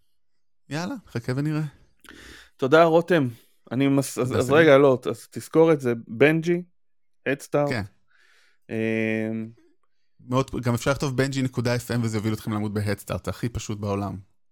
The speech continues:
Speaker 2: נכון, אה, ו-, ורותם, אה, לא סיפ-, שכח לספר, הוא סיפר על הפודקאסטים שלו, הוא שכח לספר שהוא מנהל את, אה, עמוד הפייסבוק של, אה, תזכיר לי?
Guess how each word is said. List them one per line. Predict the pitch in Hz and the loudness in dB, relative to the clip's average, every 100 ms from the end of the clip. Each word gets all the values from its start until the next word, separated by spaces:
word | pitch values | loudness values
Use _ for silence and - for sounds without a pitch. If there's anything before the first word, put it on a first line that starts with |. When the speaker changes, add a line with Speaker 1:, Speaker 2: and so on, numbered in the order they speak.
| - | -6
Speaker 2:
נכון, | 143 143 131 117 - _ | -4 -2 0 -2 -4 _
אה, | 123 123 123 120 | -2 0 0 -2
ו-, | 117 117 120 120 120 120 123 113 | -4 -2 0 0 0 -2 -6 -8
ורותם, | 117 120 139 147 175 160 147 - | -2 0 2 2 0 0 -2 -4
אה, | 120 120 107 78 | -4 -4 -4 -2
לא | 123 | -4
סיפ-, | 127 131 - - | -4 -8 -10 -10
שכח | - - 143 | -6 -6 -6
לספר, | - - 135 | -8 -4 -2
הוא | 127 | -2
סיפר | - - 131 | -6 -6 -4
על | 117 | -4
הפודקאסטים | - 165 175 - 139 | -2 -4 -6 -10 -10
שלו, | - 113 | -6 -8
הוא | 107 | -6
שכח | 123 | -8
לספר | 131 - - 120 | -8 -8 -8 -8
שהוא | 123 110 | -8 -10
מנהל | 107 107 113 | -8 -6 -6
את, | 110 _ 113 | -8 _ -14
אה, | 104 101 101 104 _ _ _ _ _ 107 | -14 -14 -18 -20 _ _ _ _ _ -6
עמוד | 117 120 | -4 -4
הפייסבוק | - 120 123 117 - | -4 -6 -6 -12 -8
של, | 113 107 104 | -6 -6 -8
אה, | 101 104 - _ _ _ _ | -8 -10 -14 _ _ _ _
תזכיר | - - | -16 -6
לי? | 143 | -6